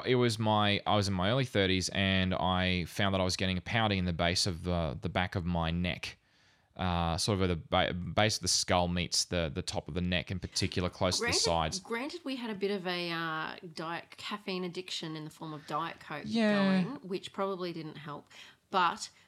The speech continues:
Speaker 2: um, yeah.
Speaker 1: Yeah, cutting
Speaker 2: It was
Speaker 1: out, the problem was when I cut out the Diet Coke, 'cause I went through periods where I, I cut out the Coke at all, uh,
Speaker 2: Mm.
Speaker 1: completely, and I still
Speaker 2: Diet Coke.
Speaker 1: diet,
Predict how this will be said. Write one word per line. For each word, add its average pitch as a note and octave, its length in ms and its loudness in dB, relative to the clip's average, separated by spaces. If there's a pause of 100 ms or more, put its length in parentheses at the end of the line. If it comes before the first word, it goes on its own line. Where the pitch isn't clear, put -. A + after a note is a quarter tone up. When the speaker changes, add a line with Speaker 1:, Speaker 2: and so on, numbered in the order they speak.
(160)
Speaker 2:
um, E3 520 -4 (120)
yeah. F3 200 -8 (280)
Speaker 1:
Yeah, - 160 -2
cutting G3+ 340 2
Speaker 2:
It G#3+ 40 2
was F#3 80 4
Speaker 1:
out, B2+ 60 0
the D3 80 4
problem E3+ 320 4
was A#2+ 240 4
when A2+ 140 2
I A2+ 80 2
cut A2 260 2
out F#2+ 160 2
the G2+ 60 -2
Diet F#2+ 340 0
Coke, F#2+ 220 -2
'cause A#2 140 0
I C3+ 40 4
went E3+ 200 2
through C#3+ 160 0
periods A2 420 2
where F2+ 140 4
I, F2+ 220 4
I F#2 40 4
cut G2 220 0
out F2 140 2
the E2+ 60 -8
Coke D#2 320 -2
at A#1+ 80 -4
all, E2+ 200 0
uh, D#2+ 100 -2
Speaker 2:
Mm. D2+ 60 -6
Speaker 1:
completely, D2 480 -4
and E2+ 360 0 (560)
I A2 120 8
still A#2 340 4
Speaker 2:
Diet A2+ 240 0
Coke. - 220 -20
Speaker 1:
diet, G2+ 300 2